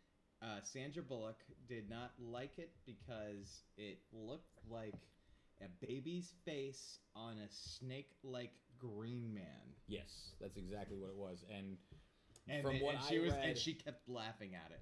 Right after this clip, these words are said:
Speaker 2: from what I read, um, when
Speaker 1: So
Speaker 2: they were
Speaker 1: Sandy
Speaker 2: going,
Speaker 1: Bollocks got rid of it.
Speaker 2: From what I read,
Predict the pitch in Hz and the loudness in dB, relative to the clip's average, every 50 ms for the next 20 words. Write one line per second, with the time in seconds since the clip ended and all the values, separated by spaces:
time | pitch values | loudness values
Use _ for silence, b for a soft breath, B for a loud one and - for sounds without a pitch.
0 | - - 123 123 123 127 127 127 127 127 135 131 123 123 117 - - - - B | -6 -2 -2 0 2 4 4 4 4 4 2 2 2 0 0 0 0 -2 -2 B
1 | B B B B B - - - 104 104 98 98 92 90 87 87 - - - - | B B B B B -20 -10 -6 -4 -2 0 0 0 -2 -2 -4 -6 -12 -20 -16
2 | - - 107 120 135 120 113 113 - 147 143 127 131 - - - 131 127 123 120 | -8 -2 2 4 4 6 6 6 4 4 6 6 6 6 8 6 6 6 6 4
3 | - - - - - - - - - - - - - - 196 - 208 185 180 190 | 2 -2 -6 -6 -6 -8 -8 -12 -14 -14 -12 -10 -10 -8 -4 -2 -2 -2 -2 -4
4 | 151 62 60 58 - - - - - - - - - - - - - - - - | -6 -6 -10 -12 -14 -16 -20 -20 -20 -20 -20 -18 -18 -18 -18 -20 -20 -20 -20 -20
5 | - - - - _ - _ _ _ _ _ _ _ - _ - - _ - - | -20 -20 -20 -20 _ -20 _ _ _ _ _ _ _ -20 _ -20 -20 _ -20 -20
6 | - - - - - - - - - _ - - - - - - - - - - | -20 -20 -20 -20 -20 -20 -20 -20 -20 _ -20 -20 -20 -20 -20 -20 -20 -20 -10 -6
7 | 117 107 107 107 104 104 110 131 139 127 120 98 - - | -2 0 0 0 0 0 0 0 0 0 0 -2 -4 -6